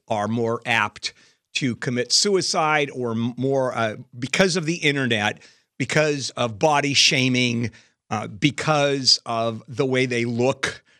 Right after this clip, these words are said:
uh, the way they act. They're just much more vulnerable. Guys really don't seem to care as much. Okay, so with that premise, and virtually everybody knows someone who has been, uh, abused and bullied, more so as a young girl, what do we do with that?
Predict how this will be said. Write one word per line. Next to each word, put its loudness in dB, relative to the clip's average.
uh, -4
the -2
way 2
they 0
act. 0
They're -6
just -2
much 0
more 0
vulnerable. -4
Guys 4
really 0
don't -2
seem 0
to -12
care 0
as -6
much. -4
Okay, 0
so -4
with 0
that 4
premise, 0
and 0
virtually 0
everybody -2
knows 0
someone 0
who -4
has -4
been, -2
uh, -2
abused -2
and -4
bullied, -2
more 0
so -2
as -6
a -4
young -2
girl, 0
what 8
do 4
we 6
do 4
with 2
that? -6